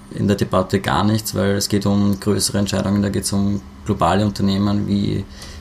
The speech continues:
wie die mit Ressourcen umgehen, wie die, äh, mit, mit dem Ausstoß von Gasen oder whatever umgehen oder, oder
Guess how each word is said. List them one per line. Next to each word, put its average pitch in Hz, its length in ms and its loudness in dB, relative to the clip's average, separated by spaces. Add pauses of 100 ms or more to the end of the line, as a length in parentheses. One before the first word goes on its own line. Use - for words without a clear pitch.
(140)
wie 101 100 4
die 104 160 0
mit 101 260 4
Ressourcen 107 520 2
umgehen, 101 500 0
wie 98 80 -2
die, 101 280 0 (840)
äh, 90 220 -2
mit, 92 220 -2 (220)
mit 104 180 0
dem 104 120 4
Ausstoß 98 560 2
von 98 300 2
Gasen 101 520 0
oder 95 400 2
whatever 101 540 2
umgehen 98 500 0
oder, 92 360 -2
oder 98 180 -2